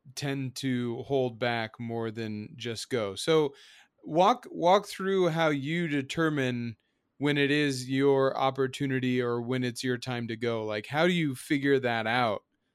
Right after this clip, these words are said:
Uh, because I, and, uh,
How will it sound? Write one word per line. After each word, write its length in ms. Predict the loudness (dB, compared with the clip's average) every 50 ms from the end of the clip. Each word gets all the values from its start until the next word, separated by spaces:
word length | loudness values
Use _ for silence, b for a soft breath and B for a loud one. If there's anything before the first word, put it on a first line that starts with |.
| _ _ _ _ _ _ _ _ _ _
Uh, 160 | -4 -2 -2 -4
because 520 | -4 -4 -4 -2 0 -2 -2 -2 -4 -8 -12 -12 -8
I, 200 | -6 -4 -4 -6 -8 _ _ _
and, 340 | -4 -4 -2 -2 -4 -6 -10 _ _ _ _ -20 -20 _ _ -14
uh, 160 | -14 -14 -12